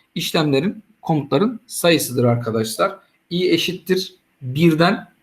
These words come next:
N'e kadar G İ'lerin toplamı bölü I eşittir birden N'e kadar G I çarpı T İ'lerin çarpımının toplamı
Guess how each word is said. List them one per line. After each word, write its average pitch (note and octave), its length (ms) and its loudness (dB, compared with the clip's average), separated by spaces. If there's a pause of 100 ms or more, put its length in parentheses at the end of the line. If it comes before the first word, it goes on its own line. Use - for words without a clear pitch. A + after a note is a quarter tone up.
(140)
N'e E3 240 4
kadar E3 440 0 (500)
G D3 200 6
İ'lerin E3 460 4
toplamı C#3 580 2
bölü D3 420 4 (400)
I F3+ 220 2
eşittir E3 600 -4
birden D#3+ 600 -2
N'e E3+ 200 -2
kadar E3 420 -2 (560)
G C#3 220 4
I F#3+ 240 0
çarpı A#2+ 440 -2
T B2 260 0
İ'lerin A#2+ 440 2 (260)
çarpımının A#2 800 -2
toplamı A#2 680 -2